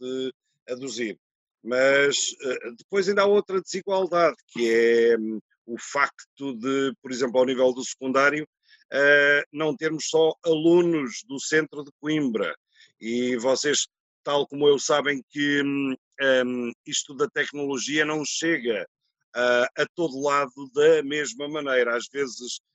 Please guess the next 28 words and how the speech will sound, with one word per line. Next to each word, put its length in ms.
nos 280
arredores 420
de 200
Coimbra, 460
eh, 120
por 100
exemplo, 480
vocês 400
são 160
exceções 800
que 100
estão 220
nos 220
arredores 420
de 140
Coimbra 340
e 20
estão 560
tecnologicamente 960
apetrechados, 800
mas, 480
por 100
exemplo, 340
não 140
têm 160
a 40
mesma 280
escolha 420